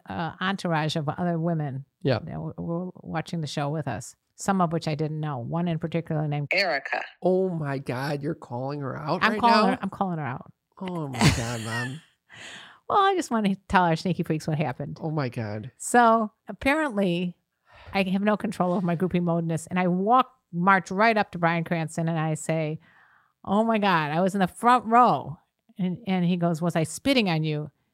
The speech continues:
Speaker 1: And I go, "Yes, but that's okay 'cause I'm triple boosted."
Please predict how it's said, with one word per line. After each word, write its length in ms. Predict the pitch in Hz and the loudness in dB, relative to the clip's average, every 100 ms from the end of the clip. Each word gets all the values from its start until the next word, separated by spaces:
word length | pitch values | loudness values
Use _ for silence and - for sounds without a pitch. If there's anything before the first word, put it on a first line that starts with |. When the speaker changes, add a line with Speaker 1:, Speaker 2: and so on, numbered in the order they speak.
| _ _ - | _ _ -6
Speaker 1:
And 160 | 180 180 | -2 0
I 140 | 175 | 2
go, 340 | 170 170 165 143 _ _ _ _ _ _ | 2 2 0 -2 _ _ _ _ _ _
"Yes, 440 | 185 214 233 - | 0 2 2 -2
but 160 | - 185 | -6 0
that's 160 | 202 208 | 0 0
okay 260 | 185 190 | 0 0
'cause 80 | 180 | 2
I'm 100 | 175 | 0
triple 260 | - 202 190 | 0 0 2
boosted." 400 | 170 151 - | 2 0 -4